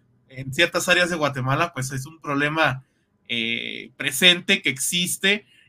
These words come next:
y hay familias y hay organizaciones, pero nada comparado a lo de México. Sin embargo, los últimos, ¿qué te diré yo? Los últimos dos años, yo he visto mucho más la presencia de, de,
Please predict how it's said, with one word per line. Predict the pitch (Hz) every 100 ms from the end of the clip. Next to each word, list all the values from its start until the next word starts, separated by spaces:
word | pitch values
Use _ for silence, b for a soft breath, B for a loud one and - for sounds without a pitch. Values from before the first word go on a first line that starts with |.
| _
y | 135 123 123
hay | 139
familias | 180 175 185 180 175 180 180 -
y | 135
hay | 135 147
organizaciones, | 151 156 165 170 175 175 160 170 190 - b b b
pero | - 151 143
nada | 147 151
comparado | 151 165 139 127 131
a |
lo | 135
de | 127
México. | 147 139 139 131 - _
Sin | - 220
embargo, | 247 208 196 214
los | 190 139
últimos, | 160 190 165 139 135 - _ _ _ _
¿qué | -
te | 202
diré | 175 160
yo? | 151 151 131 139
Los | 143
últimos | 165 196 156 135
dos | 165 190
años, | 180 220 247 - B B _
yo | 165
he |
visto | 165 175 196
mucho | 175 -
más | 151 156 165
la | 180
presencia | 147 131 147 135 156
de, | 143 131 120 120
de, | 127 127